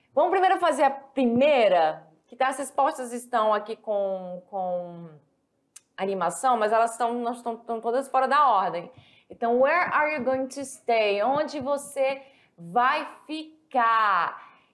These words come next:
Então, aqui, de todas as respostas que eu tô vendo, todas, a única que combina com essa pergunta é a letra E, in a hotel,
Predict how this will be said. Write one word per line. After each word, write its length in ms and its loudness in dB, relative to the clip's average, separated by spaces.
Então, 260 2
aqui, 360 0
de 80 -6
todas 400 -6
as 40 -14
respostas 560 -2
que 80 -12
eu 80 -4
tô 180 -4
vendo, 580 -6
todas, 680 2
a 160 4
única 300 -2
que 140 -20
combina 580 -6
com 220 -4
essa 280 0
pergunta 720 -4
é 100 0
a 80 4
letra 400 -2
E, 340 -4
in 160 -4
a 100 2
hotel, 1000 0